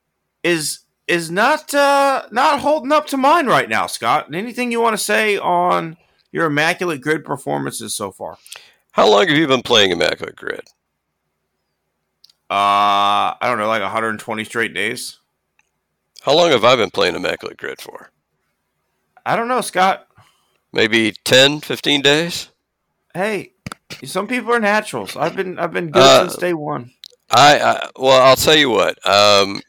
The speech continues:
Speaker 1: I
Speaker 2: we
Speaker 1: will say you do notice trends, right? Like, you notice certain players, like Octavio Dotel, guy's like a cheat code. He pitched for, like, eight different teams.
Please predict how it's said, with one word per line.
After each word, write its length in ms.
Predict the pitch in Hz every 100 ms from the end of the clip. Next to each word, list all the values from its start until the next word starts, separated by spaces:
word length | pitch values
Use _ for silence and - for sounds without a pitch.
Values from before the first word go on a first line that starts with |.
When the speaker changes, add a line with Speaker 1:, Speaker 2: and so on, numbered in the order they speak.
| -
Speaker 1:
I 120 | - 180
Speaker 2:
we 80 |
Speaker 1:
will 160 | 226 240
say 200 | 233 226
you 160 | 190 165
do 200 | 196 202
notice 320 | 196 170 -
trends, 400 | 151 123 101 113
right? 240 | 123 127
Like, 180 | 131 120
you 100 | 156
notice 320 | 165 175 160
certain 220 | 160 143
players, 220 | 131 143 123
like 140 | 120
Octavio 500 | 120 - 156 147 143
Dotel, 560 | 131 123 110 113 101 - _ _ _ -
guy's 200 | 139 131
like 140 | 127
a 60 | 117
cheat 340 | - 135 131
code. 160 | 110 101
He 80 |
pitched 260 | 98 131 123
for, 120 | 127
like, 140 | 120 113
eight 240 | 117 117
different 320 | 123 113 107
teams. 400 | - 104 90 -